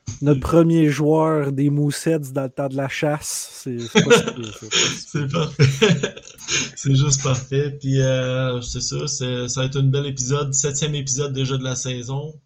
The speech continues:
Speaker 2: Euh, euh, on a, ouais, j'ai,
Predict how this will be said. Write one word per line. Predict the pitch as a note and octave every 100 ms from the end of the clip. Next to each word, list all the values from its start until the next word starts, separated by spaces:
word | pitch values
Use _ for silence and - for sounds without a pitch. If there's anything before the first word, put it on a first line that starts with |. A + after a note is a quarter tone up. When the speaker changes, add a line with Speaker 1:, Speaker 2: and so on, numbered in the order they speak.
| _ A#2+
Speaker 2:
Euh, | B2+ B2 B2 A#2+ A#2 - - _ _ _ _ _ -
euh, | C3+ C3 C3+ C3+
on | C#3 C#3
a, | C#3 C3+ - - -
ouais, | C3+ C3 A#2+
j'ai, | G#2+ B2 B2